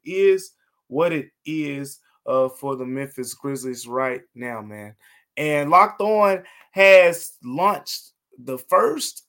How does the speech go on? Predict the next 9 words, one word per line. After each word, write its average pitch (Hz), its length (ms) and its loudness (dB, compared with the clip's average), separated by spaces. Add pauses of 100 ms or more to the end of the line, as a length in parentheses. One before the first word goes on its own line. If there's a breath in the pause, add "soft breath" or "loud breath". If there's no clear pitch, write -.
ever 180 440 2 (1080)
national 175 480 -2
sports 165 320 -12
twenty-four 156 420 -10
seven 139 340 -8 (140 soft breath)
streaming 147 400 -8
channel 131 380 -8 (140 loud breath)
on 139 240 -4
YouTube. 123 480 -12